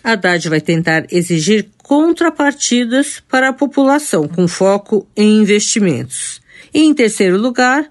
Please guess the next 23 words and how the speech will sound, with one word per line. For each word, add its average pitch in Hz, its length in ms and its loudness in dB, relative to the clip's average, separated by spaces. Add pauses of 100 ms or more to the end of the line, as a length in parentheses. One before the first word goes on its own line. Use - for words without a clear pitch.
(160)
vai 254 120 0
defender 240 600 0
criação 247 720 -2
de 170 120 -6
condições 233 920 0
para 220 280 0
ajustes 165 500 -2
estruturados 254 1000 0
financeiros 208 920 0
estaduais. 190 920 -4 (480)
Não 226 120 0
é 240 80 0
por 233 200 -2
nada 226 360 0
não, 208 240 2
caro 196 240 -2
ouvinte, 208 360 -2
mas 220 460 -2 (180)
tem 254 180 0
muito 247 640 2
bode 196 580 0
nessa 214 320 -2
sala, 202 580 -2